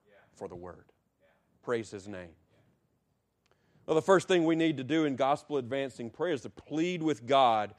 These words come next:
Speaker 2: for open doors for ministry, because God is the one who prepares the way, he provides the opportunity,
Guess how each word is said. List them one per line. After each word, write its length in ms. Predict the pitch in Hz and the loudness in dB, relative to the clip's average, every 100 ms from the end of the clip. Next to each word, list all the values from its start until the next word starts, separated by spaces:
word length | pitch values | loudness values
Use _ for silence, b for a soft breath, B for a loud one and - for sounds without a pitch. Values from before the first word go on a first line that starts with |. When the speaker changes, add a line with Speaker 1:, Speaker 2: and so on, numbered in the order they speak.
| b | b
Speaker 2:
for 280 | - 135 120 | -6 -4 -2
open 560 | 131 143 147 156 156 147 _ 120 | 0 0 0 -2 -2 -6 _ -10
doors 680 | 117 135 123 123 117 - - _ _ _ _ _ _ | -4 -2 0 -2 -6 -12 -20 _ _ _ _ _ _
for 180 | - 113 | -6 -4
ministry, 640 | 107 101 92 - 92 87 b b | -4 -8 -12 -14 -16 -16 b b
because 280 | - 127 113 | -6 -6 0
God 280 | 127 135 139 | 4 4 2
is 80 | |
the 80 | 123 | -2
one 160 | 127 127 | -4 -4
who 100 | 117 | -6
prepares 540 | - 123 147 151 151 | -10 -6 2 4 4
the 120 | 151 | -2
way, 360 | 139 147 147 147 b - | 0 2 2 -2 b -10
he 100 | 120 | -8
provides 520 | 113 117 131 139 117 | -2 2 4 2 0
the 140 | 135 | 0
opportunity, 680 | 127 - 113 135 120 104 98 | 0 -2 -8 -8 -6 -8 -10